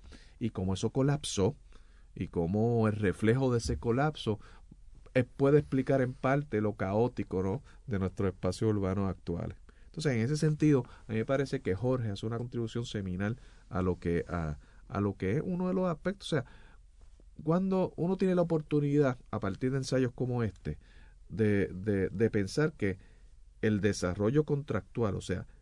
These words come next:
el, lo que llamamos el entrepreneurship de la construcción, puede ser, puede ser concebida como un arma en contra del avance del comunismo. ¿Ok? Yo sé, por eso es que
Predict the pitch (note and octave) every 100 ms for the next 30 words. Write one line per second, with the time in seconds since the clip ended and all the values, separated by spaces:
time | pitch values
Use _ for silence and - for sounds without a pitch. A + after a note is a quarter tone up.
0 | - - G2 F#2+ F#2 F2+ F2 E2 F2 G#2
1 | C3+ B2 G#2 G#2 - C3 C3+ A2 F#2 F#2
2 | D2 - - - - - - - - -
3 | G2+ G2 F#2+ G2 F2+ - - - C3+ A#2
4 | D#2 - - - - - G2 G2 F#2 -
5 | B2+ - - - - - - - F#2 A2+
6 | - A#2+ - - - - E3+ - D#3 G2+
7 | A2 D3+ A#3 - - - - - - -
8 | G2 A2+ C3 G#2+ F#3+ G#3+ D3 B2 A#2+ D3+
9 | F3 D#3 A#2 A2 E3+ - E3 A2+ G2 F2
10 | F2 E2 D#2 - - - - - - -
11 | - G3 - - - - A3 E3 E3 F#3
12 | F#3 F3 - - - - - B2 D3+ F#3+
13 | - E3 -